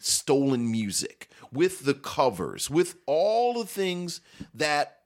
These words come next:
again, once you introduce Chuck Berry,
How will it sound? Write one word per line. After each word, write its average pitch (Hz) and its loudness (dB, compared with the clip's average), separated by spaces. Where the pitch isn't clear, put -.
again, 131 0
once 240 -2
you 214 -2
introduce 156 -2
Chuck - -2
Berry, 175 0